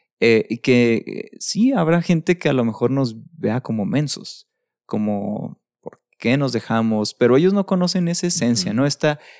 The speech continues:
Speaker 1: esta importancia de alabar a Dios en la manera en que nos pide como sean mansos, humildes,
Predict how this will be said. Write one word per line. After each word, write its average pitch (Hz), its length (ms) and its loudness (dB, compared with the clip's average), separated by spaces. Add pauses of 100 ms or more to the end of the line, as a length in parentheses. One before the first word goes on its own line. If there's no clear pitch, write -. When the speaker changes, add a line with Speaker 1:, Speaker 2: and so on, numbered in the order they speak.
Speaker 1:
esta - 160 -2
importancia 117 800 2
de 107 160 2
alabar 101 540 -4
a 113 100 -6
Dios 110 340 -4
en 107 120 -4
la 104 100 -6
manera 104 300 -4
en 113 80 -4
que 110 100 -10
nos 104 200 -6
pide 104 220 0
como 104 300 -2 (240)
sean 110 460 -4 (240)
mansos, 104 640 -6 (100)
humildes, 104 840 -2